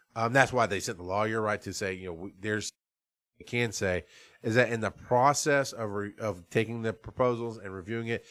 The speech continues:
some business and legal issues have arisen, but evaluation is close to being done. The con-, the contract extension with A M R will terminate on December thirty-first of this year, so nineteen, or twenty nineteen.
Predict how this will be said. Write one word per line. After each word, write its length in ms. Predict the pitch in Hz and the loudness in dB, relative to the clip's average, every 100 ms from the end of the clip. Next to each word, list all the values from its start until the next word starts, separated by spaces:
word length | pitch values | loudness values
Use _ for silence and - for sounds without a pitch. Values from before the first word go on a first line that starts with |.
| - - | -20 -4
some 180 | 113 | -2
business 400 | 101 117 117 117 | 8 8 8 2
and 140 | 113 101 | 0 0
legal 280 | 107 113 113 | 0 2 0
issues 260 | 104 110 | -2 -2
have 120 | 104 | -2
arisen, 580 | 90 82 107 120 151 156 - - _ _ _ | -2 0 2 2 0 -2 -10 -20 _ _ _
but 260 | - 180 131 | 8 8 8
evaluation 720 | 117 98 127 151 156 151 135 | 2 6 8 8 8 6 4
is 100 | 117 | -2
close 260 | - 127 113 | 4 4 4
to 80 | 92 | 0
being 320 | 92 85 78 - | -4 -4 -10 0
done. 380 | 123 127 98 76 _ _ _ - | 6 8 6 2 _ _ _ -8
The 100 | 117 | -6
con-, 360 | - 147 170 185 - | 0 6 8 6 2
the 260 | 135 117 | 2 2
contract 540 | - - 185 185 185 135 | 2 6 6 8 2 2
extension 580 | - 165 175 - 117 | -2 2 4 2 0
with 200 | 107 104 - | -2 -4 -2
A 160 | 123 151 | 2 2
M 120 | 160 | 4
R 260 | 131 104 | 6 6
will 120 | 101 101 | 4 -2
terminate 460 | - 147 135 110 | 0 0 2 0
on 80 | 101 | -2
December 340 | 92 - 107 | -4 -4 -4
thirty-first 640 | 98 113 120 117 107 101 104 | -2 -2 -4 -2 0 0 -4
of 100 | 85 | -8
this 240 | 95 82 | -8 -8
year, 280 | 101 92 76 | -8 -6 -8
so 100 | 92 | -10
nineteen, 560 | 87 92 95 98 98 - | -8 -8 -10 -12 -10 -6
or 140 | 101 | -6
twenty 300 | 90 110 104 | -6 -8 -6
nineteen. 420 | 98 90 95 78 | -6 -6 -8 -10